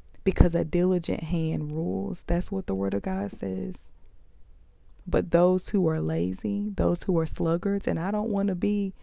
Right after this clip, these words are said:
compared to the likes of them, those who are sluggards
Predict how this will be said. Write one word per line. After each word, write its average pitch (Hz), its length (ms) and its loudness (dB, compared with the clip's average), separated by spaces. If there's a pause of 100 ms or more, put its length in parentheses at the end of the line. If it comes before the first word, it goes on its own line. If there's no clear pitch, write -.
(200)
compared 175 460 2
to - 60 12
the 170 100 8
likes 165 400 0
of 165 100 -2
them, 175 400 0 (720)
those 208 300 4
who 196 160 2
are 170 200 0 (160)
sluggards 180 920 0